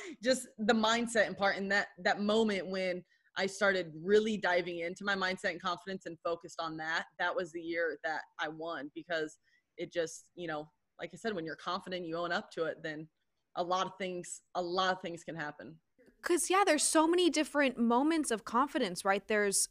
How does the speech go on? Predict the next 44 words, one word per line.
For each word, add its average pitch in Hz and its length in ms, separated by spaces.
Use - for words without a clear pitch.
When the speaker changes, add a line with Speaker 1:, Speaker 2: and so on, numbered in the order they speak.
Speaker 2:
from, 226 400
from 226 240
the, 214 180
from 226 140
an 220 60
outsider 294 420
standpoint, 202 420
it's 190 120
like 202 160
the 214 60
confidence 285 640
to - 100
be 233 100
able 220 200
to 220 480
walk 185 600
in 247 160
that 247 220
way 196 260
and 190 140
to 175 80
be 196 260
looked 208 460
at. - 320
So 233 180
there's, 233 260
there's 214 260
that 233 240
element 202 360
of 180 80
it, 185 140
which 190 120
I'd 185 160
love 185 220
to 208 80
dive 175 300
into 185 480
a 175 60
little 175 220
bit. 175 320
But 214 140
then 247 160
there's 240 180
also, 233 600